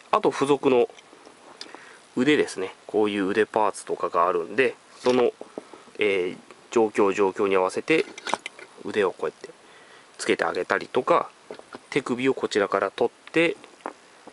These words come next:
えー、別な腕ですね。こちらの方もこうやって取れるんで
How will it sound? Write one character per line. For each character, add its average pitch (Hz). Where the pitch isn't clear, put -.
え 98
ー、 101
別 98
な 95
腕 87
で 76
す -
ね。 135
こ -
ち 139
ら 131
の 127
方 117
も 104
こ -
う 90
や 87
っ -
て -
取 104
れ 95
る 85
ん 90
で 110